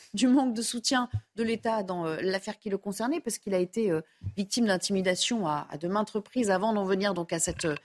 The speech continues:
décision un peu, euh, irrévocable de son point de vue. Et Elisabeth Borne, eh bien, elle aussi, elle dénonce, elle souhaite même le recevoir. On ne sait pas encore, euh, s'il va donner, euh,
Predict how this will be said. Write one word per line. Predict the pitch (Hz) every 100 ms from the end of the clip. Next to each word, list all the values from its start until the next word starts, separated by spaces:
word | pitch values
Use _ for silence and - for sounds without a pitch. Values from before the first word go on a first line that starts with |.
| _ _ _
décision | - 185 208 180 220 202
un |
peu, | - 208 165
euh, | 156
irrévocable | 226 214 196 196 226 202
de |
son | 180 190
point | 180 185
de |
vue. | 185 320 403 - - -
Et | 311
Elisabeth | 339 302 294 262 233
Borne, | 233 381
eh | 311
bien, | 226 220 214
elle | -
aussi, | 359 339
elle | 359
dénonce, | 277 269 320 339
elle | 277
souhaite | 330 269
même | 320 339
le | 262
recevoir. | 240 254 233 202 269
On | 359
ne |
sait | 220 208
pas | 226
encore, | 208 - 233 - _ _ -
euh, | 180
s'il | - 208
va | 196
donner, | 190 202 208
euh, | 160 147